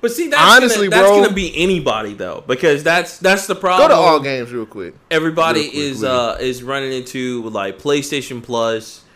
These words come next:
Speaker 1: That's the problem everybody's running into with Stadia, is that
Speaker 2: Look
Speaker 1: they're
Speaker 2: at
Speaker 1: not
Speaker 2: this.
Speaker 1: gonna give you the triple A titles, but they're gonna give you the okay titles.
Speaker 2: Supposed to show all of 'em.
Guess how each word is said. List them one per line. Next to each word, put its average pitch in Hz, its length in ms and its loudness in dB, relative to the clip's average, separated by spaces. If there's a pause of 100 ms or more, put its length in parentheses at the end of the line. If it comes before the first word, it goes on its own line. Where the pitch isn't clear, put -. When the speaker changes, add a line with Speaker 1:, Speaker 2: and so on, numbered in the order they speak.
(120)
Speaker 1:
That's 123 120 -10
the 123 40 -16
problem 135 220 0
everybody's 123 320 -2
running 127 160 -6
into 123 160 -10
with 107 120 -8
Stadia, 135 460 -6
is 117 240 -14
that 113 300 -6 (160)
Speaker 2:
Look - 0 -
Speaker 1:
they're 330 140 -2
Speaker 2:
at - 40 -2
Speaker 1:
not 170 220 0
Speaker 2:
this. 151 100 -8
Speaker 1:
gonna 139 100 -12
give 165 220 -6
you 139 80 -12
the 123 80 -10
triple 123 360 -8
A 107 100 -8
titles, 123 560 -6 (220)
but 127 100 -12
they're 135 80 -6
gonna 131 160 -8
give 123 160 -8
you 120 80 -8
the 113 120 -8
okay 117 480 -6
titles. - 440 -18
Speaker 2:
Supposed 175 320 -8
to 131 60 -14
show 110 200 -6
all 110 300 0
of 98 240 -8
'em. 98 80 -18